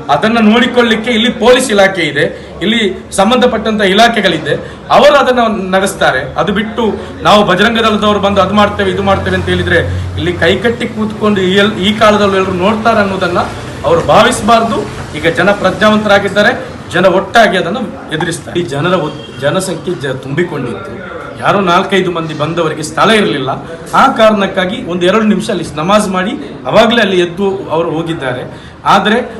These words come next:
ಅದನ್ನೇ ದೊಡ್ಡ ರಾದ್ದಾಂತ ಮಾಡ್ತಾರೆ. ಮಂಗಳೂರಿನಲ್ಲಿ ಬೇರೆ ಬೇರೆ ವಿಚಾರಗಳಿವೆ, ಬೇರೆ ಬೇರೆ ಜನಗಳು ಇದೇ ಶರಣ್ ಪಂಪೇಲ್ರವರ, ಆ, ಇದು ಪಂಪೇಲ್ನ ಇದಿದೆಯಲ್ಲ ಬ್ರಿಡ್ಜ್, ಅದರ ಅಡಿಯಲ್ಲಿ ರಾತ್ರಿ ಅದೆಷ್ಟೋ, ಆ, ಕುಟುಂಬಗಳು ಮಲಗ್ತದೆ, ಅವರಿಗೆ ಮನೆ ಇರುವುದಿಲ್ಲ.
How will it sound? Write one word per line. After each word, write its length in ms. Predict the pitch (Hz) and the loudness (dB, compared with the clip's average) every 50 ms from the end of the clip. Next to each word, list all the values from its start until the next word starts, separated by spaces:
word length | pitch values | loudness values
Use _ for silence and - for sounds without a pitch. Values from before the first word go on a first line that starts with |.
| - - - | -12 -10 -8
ಅದನ್ನೇ 480 | 135 139 135 214 240 254 277 294 294 277 | -6 0 2 2 2 4 4 2 4 4
ದೊಡ್ಡ 240 | 254 226 190 180 | 2 2 4 4
ರಾದ್ದಾಂತ 840 | 233 214 190 170 151 139 151 160 185 190 202 214 220 226 226 226 226 | 4 4 6 4 4 2 2 2 2 4 4 2 2 2 2 0 0
ಮಾಡ್ತಾರೆ. 760 | 208 185 170 160 - - 143 127 135 139 - - - - - - - 139 | 0 2 0 -2 -2 -4 -6 -6 -6 -6 -8 -12 -14 -14 -14 -8 -4 -4
ಮಂಗಳೂರಿನಲ್ಲಿ 580 | 131 156 175 180 185 185 175 170 165 160 165 151 135 | -2 0 0 0 0 0 0 -2 -2 -4 -4 -4 -4
ಬೇರೆ 200 | 139 147 160 160 | -2 -2 0 0
ಬೇರೆ 200 | 165 175 170 165 | 2 2 0 0
ವಿಚಾರಗಳಿವೆ, 680 | 151 139 - 170 165 160 165 160 151 143 135 123 123 123 - - - - - - - - | -2 -2 0 2 2 4 4 2 0 -2 -4 -4 -4 -6 -8 -10 -12 -14 -14 -14 -12 -8
ಬೇರೆ 180 | 120 139 156 165 | -4 -2 -2 0
ಬೇರೆ 240 | 175 175 185 180 175 | 0 2 2 0 0
ಜನಗಳು 520 | - 156 165 180 190 170 156 - - - - - - - 139 | 0 0 0 0 0 0 -2 -4 -6 -10 -12 -14 -12 -10 -4
ಇದೇ 240 | 139 160 196 202 | 0 2 2 2
ಶರಣ್ 280 | 196 - 175 185 196 - | 2 2 0 0 0 0
ಪಂಪೇಲ್ರವರ, 580 | 185 185 180 - 185 185 180 170 175 175 170 165 | 0 -2 -2 0 0 0 0 2 2 2 2 2
ಆ, 420 | 156 143 - 139 143 147 143 139 | 2 0 -2 -2 -2 0 0 0
ಇದು 320 | 135 139 135 131 127 127 | -2 -2 -4 -6 -6 -6
ಪಂಪೇಲ್ನ 640 | - 160 175 175 - 196 190 180 165 160 147 139 139 139 | -4 -4 -4 -4 -2 -2 0 2 2 2 2 0 -2 -2
ಇದಿದೆಯಲ್ಲ 400 | 139 143 180 175 180 151 135 - - - - - - 143 | -2 -2 -2 0 0 -2 -2 -4 -8 -10 -12 -12 -8 -4
ಬ್ರಿಡ್ಜ್, 280 | - 208 - - - 123 - - - - - - - | -2 -2 -2 -2 -4 -6 -8 -10 -14 -18 -10 -6 -4
ಅದರ 160 | 151 175 180 | -2 0 2
ಅಡಿಯಲ್ಲಿ 520 | 180 180 208 214 214 214 185 160 151 156 - - - - - - | 2 4 4 4 6 4 4 2 0 -4 -8 -12 -16 -16 -8 -2
ರಾತ್ರಿ 340 | 160 180 202 208 208 208 190 | 2 4 4 4 4 2 0
ಅದೆಷ್ಟೋ, 760 | 185 175 180 180 - - - 233 226 233 233 202 160 - - - - - - | 2 2 0 0 -2 -2 -2 2 4 4 4 4 2 -2 -6 -10 -16 -12 -8
ಆ, 440 | 156 156 151 151 147 143 139 139 131 | -4 -2 0 2 2 2 0 -2 -4
ಕುಟುಂಬಗಳು 600 | - - 208 208 220 247 233 220 208 185 180 170 | -4 -4 -4 -2 0 2 2 2 4 2 2 2
ಮಲಗ್ತದೆ, 600 | 165 - 196 214 214 214 202 185 135 123 117 - | 2 4 4 4 2 2 0 -2 -2 -4 -4 -2
ಅವರಿಗೆ 240 | 143 165 180 180 180 | -2 0 0 0 0
ಮನೆ 240 | 170 170 180 202 220 | 0 2 2 2 2
ಇರುವುದಿಲ್ಲ. 400 | 220 214 202 190 180 180 156 | 2 2 2 0 0 -2 -2